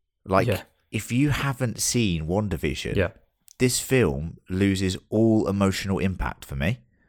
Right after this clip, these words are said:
Speaker 1: Like, it, you have to have seen that show to understand essentially a huge motivator in this film.
Speaker 2: Hmm.
Speaker 1: And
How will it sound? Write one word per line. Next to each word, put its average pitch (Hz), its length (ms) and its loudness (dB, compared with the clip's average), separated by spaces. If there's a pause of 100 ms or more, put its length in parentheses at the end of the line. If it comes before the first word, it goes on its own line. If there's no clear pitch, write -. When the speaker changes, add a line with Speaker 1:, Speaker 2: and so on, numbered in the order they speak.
(240)
Speaker 1:
Like, 110 220 4
it, 104 140 -4
you 117 380 0
have 139 280 0
to 95 400 4 (460)
have 95 200 -2
seen 123 400 0
that 113 200 -2
show 104 540 2 (840)
to 92 720 2 (200)
understand 95 1040 0 (200)
essentially 80 720 0
a - 100 -6
huge - 1000 -2 (460)
motivator 98 680 2 (200)
in 92 120 -2
this 87 140 -2
film. 90 460 4
Speaker 2:
Hmm. 87 60 0
Speaker 1:
And 95 340 0